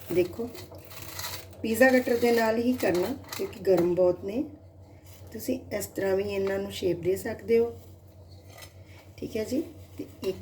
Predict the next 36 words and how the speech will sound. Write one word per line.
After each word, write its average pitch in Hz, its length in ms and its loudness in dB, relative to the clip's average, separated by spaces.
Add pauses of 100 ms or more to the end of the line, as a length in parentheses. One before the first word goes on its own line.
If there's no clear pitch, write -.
(120)
ਸ਼ੇਪ - 480 -6
ਐਵੇਂ 170 260 6
ਵੀ 156 100 4
ਦੇ 165 200 4
ਸਕਦੇ 190 360 -6
ਤੁਸੀਂ। 190 300 -8 (1400)
ਜ਼ਿਆਦਾ 196 320 6
ਛੋਟੇ 262 360 8
ਬੱਚੇ 240 400 6
ਆ 220 80 6
ਤੇ 214 140 -2
ਇਹਦੇ 190 380 2
ਤੁਸੀਂ 185 280 -2 (100)
ਚਾਰ 190 380 4
ਪੀਸ 226 220 -2
ਕਰ 214 220 4
ਦਿਓ, 196 240 -2 (280)
ਇਸ 190 100 -4
ਤਰ੍ਹਾਂ 190 240 0
ਵੀ 185 120 6
ਕਟਿੰਗ 190 380 0
ਕਰਕੇ। 185 360 -2 (1500)
ਹਾਂਜੀ, 165 360 -2 (800)
ਬੱਚੇ 185 240 -2
ਫਿਰ 196 160 -6
ਖੁਸ਼ 214 320 -4
ਹੋ 240 100 6
ਜਾਂਦੇ 208 340 0
ਆ 208 40 0
ਨਾ, 233 120 2
ਜਿੰਨਾ 196 360 2
ਵੀ 190 120 2
ਜ਼ਿਆਦਾ 180 360 4
ਉਹਨਾਂ 180 200 2
ਦੇ 190 160 0
ਨਾਲ 185 320 2